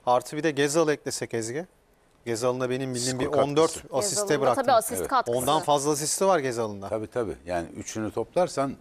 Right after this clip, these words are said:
Speaker 2: çok haksız
Speaker 3: Daha
Speaker 2: rekabet
Speaker 3: fazla
Speaker 2: oluyor.
Speaker 3: takımı geride
Speaker 1: Neden lider
Speaker 3: bırakabilir.
Speaker 1: olduğu anlaşılıyor aslında Mehmet ya.
Speaker 2: Ya şimdi Gönül ne istiyor biliyor musun?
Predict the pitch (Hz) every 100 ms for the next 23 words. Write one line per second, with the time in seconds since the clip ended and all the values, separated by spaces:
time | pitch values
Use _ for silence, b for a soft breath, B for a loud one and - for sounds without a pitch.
0 | - - - - - 101 - 107 - 95
1 | 214 220 - 220 190 226 220 247 233 226
2 | - 135 156 196 233 214 185 185 202 175
3 | 170 185 175 165 - 180 117 - 110 101
4 | 101 - 110 147 147 123 - 156 160 151
5 | 135 147 156 151 - - 104 110 120 113
6 | -